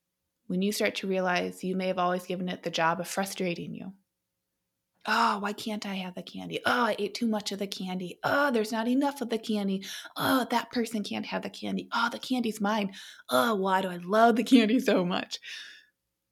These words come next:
If we've given it the role of frustration,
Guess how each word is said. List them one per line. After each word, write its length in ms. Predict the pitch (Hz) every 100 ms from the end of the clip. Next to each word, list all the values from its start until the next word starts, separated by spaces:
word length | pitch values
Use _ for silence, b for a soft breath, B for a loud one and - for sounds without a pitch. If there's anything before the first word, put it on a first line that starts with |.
| _
If 120 | 214 233
we've 200 | 254 254
given 300 | 269 302 302
it 120 | -
the 120 | 190
role 300 | 180 175 180
of 80 | 175
frustration, 880 | 180 180 - 170 170 - - 208